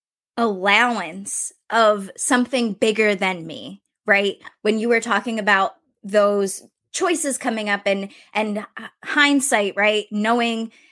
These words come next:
after the fact what happened and it was better for you. But to me, that makes me think of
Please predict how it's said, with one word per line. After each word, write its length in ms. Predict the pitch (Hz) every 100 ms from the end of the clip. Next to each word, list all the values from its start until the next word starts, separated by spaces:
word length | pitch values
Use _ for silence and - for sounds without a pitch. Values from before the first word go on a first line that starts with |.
| _
after 400 | 233 247 - 240
the 100 | 226
fact 400 | 233 208 208 -
what 160 | 208 208
happened 400 | 208 196 214 202
and 140 | 196
it 80 | 190
was 180 | 196 185
better 300 | 202 190 190
for 160 | 202
you. 400 | 190 190 190 190 - _ _ _ _ _ _ _ _ _ -
But 200 | 226 - _ _ _ _ - 180 175 -
to 140 | 247
me, 560 | 226 202 226 269 277 -
that 380 | 190 208 214 - - _ _ _ -
makes 380 | 208 202 -
me 140 | 220 208
think 280 | 208 196 196
of 300 | 185 185